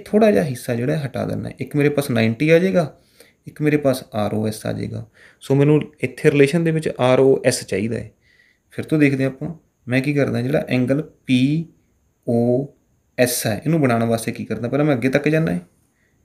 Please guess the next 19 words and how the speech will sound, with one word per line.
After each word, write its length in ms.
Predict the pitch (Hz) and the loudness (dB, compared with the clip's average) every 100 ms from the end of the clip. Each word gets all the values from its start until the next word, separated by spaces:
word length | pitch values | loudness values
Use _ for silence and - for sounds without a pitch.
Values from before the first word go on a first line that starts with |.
| _ _ _ _ - | _ _ _ _ -8
ਇੱਥੋਂ 220 | 143 165 | -4 -2
ਥੋੜ੍ਹਾ 200 | 170 180 | 2 2
ਜਿਹਾ 100 | 170 | 4
ਵਾਪਸ 220 | 113 - | 0 -2
ਮੁੜ 140 | 107 101 | -4 -2
ਜਾਂਦਾ 260 | 110 107 | -4 -8
ਹੈ। 80 | 113 - _ _ _ | -12 -18 _ _ _
ਸੋ 140 | - - | -20 0
ਕਿਉਂ? 200 | 156 170 | 2 2
ਕਿਉਂਕਿ 260 | 170 165 | 0 0
ਮੈਨੂੰ 240 | 170 175 175 | 0 2 2
ਇਹ 100 | 185 | 2
ਐਂਗਲ 300 | 165 151 147 | 2 4 4
ਜਿਹੜਾ 180 | 151 156 | 4 2
ਹੈ, 140 | 123 | 0
ਵੱਡਾ 280 | 120 110 127 | -2 2 2
ਐਂਗਲ 300 | 131 120 113 | 2 0 -2
ਜਿਹੜਾ 180 | 110 - | -2 -4
ਹੈ, 180 | 120 | -8